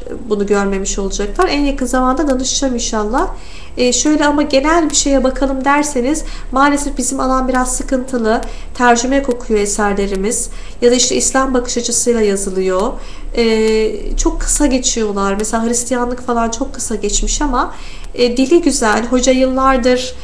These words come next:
dinler tarihi okutan bir hoca. O yüzden Mahmut Aydın'ın Ensar Neşriyat'tan Ana Hatlarıyla Dinler Tarihi diye bir kitabı var. Ama dediğim gibi bütün dinleri, bir de içine İslam'ı katıyorlar. Halbuki biz özellikle İslam'ı zaten ilahiyatta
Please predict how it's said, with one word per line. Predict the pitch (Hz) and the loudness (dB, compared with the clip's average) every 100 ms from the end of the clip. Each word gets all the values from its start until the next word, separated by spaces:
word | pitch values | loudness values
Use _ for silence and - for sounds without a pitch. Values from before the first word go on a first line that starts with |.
| - - | -12 -6
dinler | 247 247 254 254 | -2 0 0 2
tarihi | 247 240 240 240 240 - | 2 4 4 0 -2 -4
okutan | 233 233 254 254 254 | -4 -2 -2 -2 -2
bir | 226 | -2
hoca. | 202 196 277 381 - - - - | -4 -2 0 0 -2 -8 -4 0
O | |
yüzden | 269 269 269 | 2 2 2
Mahmut | 262 269 262 294 | 2 0 -2 -2
Aydın'ın | - 277 277 240 226 294 427 - | 2 2 2 0 0 -2 -6 -2
Ensar | 247 247 247 269 262 | 0 0 0 -2 0
Neşriyat'tan | 240 240 - 226 220 - 254 349 - - - - | 0 -2 -2 -2 -2 -2 -2 -2 -4 -10 -10 -2
Ana | 240 269 269 | 0 0 0
Hatlarıyla | 254 247 240 233 277 | -2 -2 0 2 0
Dinler | 262 240 240 240 | 0 0 0 0
Tarihi | 247 220 208 214 | 0 -2 0 0
diye | 208 202 | 2 0
bir | 208 | 0
kitabı | - - 214 233 | -4 -4 -2 0
var. | 220 339 - - - - - - | 2 2 -2 -10 -10 -10 -10 -2
Ama | 285 294 | 2 2
dediğim | 285 302 | 2 0
gibi | 285 254 | 0 0
bütün | 254 - 330 294 | 0 0 0 0
dinleri, | 254 240 233 | 0 0 0
bir | 269 | 2
de | 302 | 2
içine | 294 294 | 2 0
İslam'ı | 285 - 294 285 285 | -2 0 0 0 -2
katıyorlar. | 269 - 240 226 220 233 226 - | -4 -2 -2 0 0 0 -2 -2
Halbuki | 240 240 247 254 | 0 0 0 -4
biz | 240 | -4
özellikle | - 226 240 247 247 | -4 0 0 0 0
İslam'ı | 226 226 240 233 226 | -2 -2 0 0 0
zaten | 262 262 247 | -2 -2 -2
ilahiyatta | 220 214 214 220 208 - 214 | -2 0 0 0 -4 -4 -4